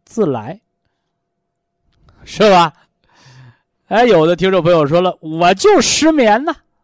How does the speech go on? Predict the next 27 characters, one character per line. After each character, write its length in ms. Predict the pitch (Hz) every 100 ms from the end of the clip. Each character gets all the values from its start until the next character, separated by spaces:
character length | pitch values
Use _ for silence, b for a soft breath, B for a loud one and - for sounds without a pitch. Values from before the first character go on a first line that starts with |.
| _ _ _ _ _ _ _
你 140 | - 135
看， 200 | 143 139
你 100 | 127
睡 200 | - 185
不 80 | 151
好 180 | 127 117
觉， 340 | 120 196 160 _ _ _ _ _ _ _ _ _ _ _ _ -
你 140 | 135
就 140 | 143
容 160 | 139 143
易 100 | 151
贫 400 | - - 131 160
血、 280 | 143 110 85 _ _ _ _ _ _ _
神 300 | - - 131
经 220 | 135 131 127
衰 280 | - 151
弱， 280 | 160 190 160 _ _ _ _ _ _ _ _ _
甚 220 | - 170 143
至 160 | 139 120
高 260 | 160 151
血 140 | 135 123
压， 200 | 131 107
甚 220 | 147 135
至 100 | 117
低 220 | - 131
血 140 | 117
压。 180 | 104 101